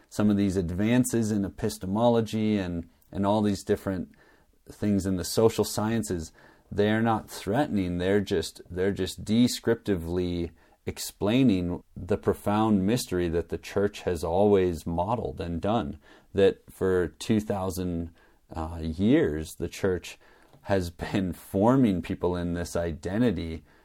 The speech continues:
and this, this vision of becoming like Jesus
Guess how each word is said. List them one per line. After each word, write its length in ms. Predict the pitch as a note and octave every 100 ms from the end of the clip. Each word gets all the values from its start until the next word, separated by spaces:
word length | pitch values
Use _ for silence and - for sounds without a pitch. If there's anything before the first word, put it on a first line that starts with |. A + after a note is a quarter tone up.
| _
and 280 | F2 F2 E2
this, 240 | E2 -
this 420 | - F2 E2+ D#2+
vision 640 | D#2+ D#2+ F#2+ C3+ A#2+ G2 F2
of 140 | E2
becoming 560 | F2+ - - G2 F#2+ F2+
like 320 | E2 D#2 -
Jesus 600 | - G2 A2 D2 -